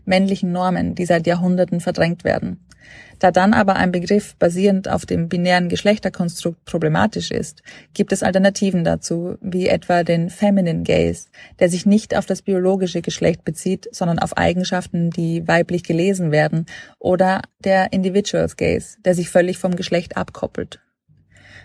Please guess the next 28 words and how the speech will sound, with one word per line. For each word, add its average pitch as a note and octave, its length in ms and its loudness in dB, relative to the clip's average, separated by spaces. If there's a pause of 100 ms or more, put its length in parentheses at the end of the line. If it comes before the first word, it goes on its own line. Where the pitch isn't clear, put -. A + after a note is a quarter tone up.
(140)
Der G3 100 4
nicht-binäre F#3+ 720 0
Produzent F#3+ 760 -4
Joey F#3+ 300 0
Soloway F3+ 600 2
hat F#3+ 360 -4
zweitausendsechzehn F#3+ 840 -2
auf - 160 -2
dem F3+ 240 -4
Toronto F#3 420 -2
Film F#3+ 300 0
Festival F#3 540 -2 (380)
den F3+ 200 -2
Female F#3 580 2
oder F3+ 240 0
Feminine F#3+ 540 0
Gaze F3 400 0
als F3+ 180 -2
eine F3+ 380 -2
diverse, F#3+ 720 0
vor - 180 -2
allem F3+ 300 2
auf F3+ 260 -4
emotionaler F3+ 760 0
Ebene E3+ 440 0
authentische F3 540 -2
Perspektive E3+ 640 -2
beschrieben. D3+ 540 -2